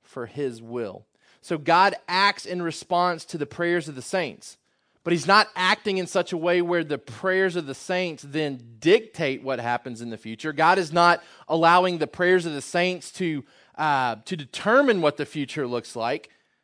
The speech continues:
Uh, the prayers of the saints don't force God to act in certain ways that we desire, but instead, as Christians, as saints, we pray in line with what we know about God's desire for the future.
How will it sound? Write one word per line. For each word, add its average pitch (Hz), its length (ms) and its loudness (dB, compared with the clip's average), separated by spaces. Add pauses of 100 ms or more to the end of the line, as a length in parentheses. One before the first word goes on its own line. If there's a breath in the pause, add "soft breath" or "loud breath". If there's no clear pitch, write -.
(180)
Uh, 131 180 -14
the 135 120 -10
prayers 196 400 6
of 180 40 -8
the 165 60 -8
saints 196 320 0
don't 190 240 4
force 214 400 2
God 185 380 4
to 170 120 2
act 190 380 0
in 165 100 -6
certain 135 440 -6
ways 123 460 -6 (340)
that 139 160 -4
we 175 200 -2
desire, 135 460 -2
but 165 160 0
instead, 214 560 2 (800 soft breath)
as 165 200 -2
Christians, 208 580 0
as 170 120 2
saints, 240 400 0
we 208 120 -2
pray 226 540 0
in 202 200 0
line 202 340 2
with 180 140 -2
what 190 160 2
we 185 80 0
know 180 280 4
about 175 280 2
God's 143 260 0
desire 135 400 -2
for 135 160 -8
the 123 80 -8
future. 170 480 -8